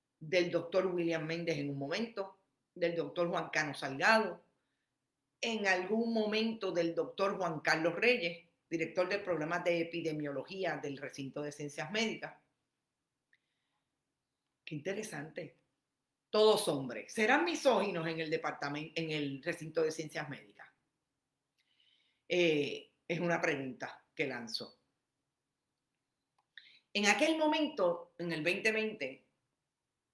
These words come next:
no hubo manera de que el proyecto, que yo entiendo que fue ninguno,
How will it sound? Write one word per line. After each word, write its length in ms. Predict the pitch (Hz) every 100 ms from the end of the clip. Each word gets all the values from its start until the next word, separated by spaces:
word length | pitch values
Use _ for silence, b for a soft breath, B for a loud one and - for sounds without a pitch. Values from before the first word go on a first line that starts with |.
| _ _ _ _ _ _ _ _ _ _ _ _ _ _ _ _ _
no 400 | 208 208 262 277
hubo 640 | 254 262 254 247 247 - -
manera 840 | 202 202 190 202 208 175 170 -
de 600 | 175 156 160 151 147 - - _ _ _ _ _ -
que 180 | 185
el 180 | 170 160
proyecto, 840 | 175 165 156 185 - 226 226 - _
que 140 | - 151
yo 100 | 151
entiendo 360 | 156 170 170
que 80 | 160
fue 160 | - 160
ninguno, 640 | 156 165 214 175 135